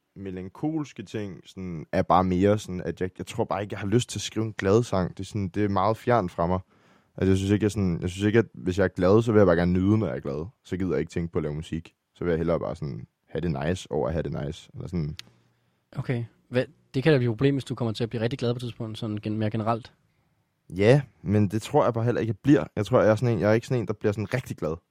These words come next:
Speaker 1: er sådan en, sådan, så kan jeg mærke, okay, det, det her, det, det er en nice periode, for eksempel. Så har jeg det bare sådan nice over, jeg har det nice.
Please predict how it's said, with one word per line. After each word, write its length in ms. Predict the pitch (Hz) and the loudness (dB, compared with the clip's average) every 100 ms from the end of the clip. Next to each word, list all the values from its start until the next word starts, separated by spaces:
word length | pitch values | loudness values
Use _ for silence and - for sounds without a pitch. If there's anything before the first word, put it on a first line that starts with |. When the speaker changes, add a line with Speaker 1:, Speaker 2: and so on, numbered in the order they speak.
| - | -12
Speaker 1:
er 40 | |
sådan 160 | 101 104 | -6 -6
en, 100 | 82 | -6
sådan, 280 | 98 92 87 _ _ | -8 -8 -10 _ _
så 100 | 156 | 0
kan 60 | 175 | 2
jeg 80 | |
mærke, 240 | 135 120 123 | 4 2 0
okay, 140 | 127 127 | -4 -4
det, 200 | 123 - | -6 -4
det 100 | 131 | -2
her, 80 | 131 | 0
det, 260 | 113 113 - | 0 0 2
det 60 | 127 | 4
er 40 | 104 | 6
en 60 | |
nice 140 | 113 - | 2 2
periode, 500 | 117 95 92 110 117 | 2 4 4 4 2
for 60 | |
eksempel. 280 | 90 - - | -2 -8 -6
Så 80 | 110 | 0
har 80 | 123 | 2
jeg 80 | 92 | 2
det 80 | |
bare 120 | 85 76 | -2 -6
sådan 240 | 85 80 | -6 -4
nice 140 | 85 | -4
over, 120 | 80 76 | -2 -2
jeg 100 | 80 | -2
har 100 | 78 | -4
det 220 | 78 73 | -4 -8
nice. 240 | 82 - | -10 -12